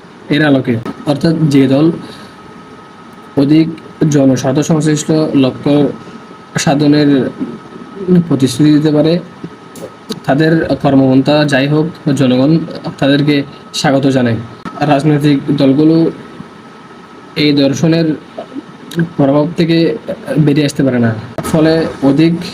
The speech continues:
জনমতকে প্রভাবিত করার জন্য তাদেরকে বিভিন্ন চটকদার প্রতিশ্রুতি দিতে হয়। নির্বাচনী বৈতরণী পার হওয়ার জন্য তারা জনগণকে বিভিন্ন মিথ্যা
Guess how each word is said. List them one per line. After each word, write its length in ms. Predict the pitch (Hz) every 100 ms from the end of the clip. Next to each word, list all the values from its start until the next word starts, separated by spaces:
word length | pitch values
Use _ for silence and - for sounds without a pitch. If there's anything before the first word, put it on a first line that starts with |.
| - 139
জনমতকে 500 | 135 131 131 - 160 160 - - 160 -
প্রভাবিত 320 | - 139 151 151
করার 160 | 147 135
জন্য 160 | 135 135 156 170 - - - - - - - -
তাদেরকে 360 | 143 151 160 160 156 143
বিভিন্ন 300 | 139 147 156 156 156 - - - - - - -
চটকদার 460 | 147 139 135 139 127 117 - - - - - - - - -
প্রতিশ্রুতি 520 | - 143 139 - 151 151 139
দিতে 160 | 143 131 120
হয়। 140 | 104 95 - - - 151
নির্বাচনী 640 | 156 147 143 139 147 143 143 135 143
বৈতরণী 520 | 147 139 139 131 127 123 117 - 127 -
পার 120 | 131 139
হওয়ার 180 | 147 151
জন্য 120 | 151 165
তারা 180 | 156 143 147 - 147 160 - 156
জনগণকে 400 | 139 135 143 160
বিভিন্ন 220 | 151 147 156 151 - - - - - 143 - - - 156
মিথ্যা 340 | 143 - 160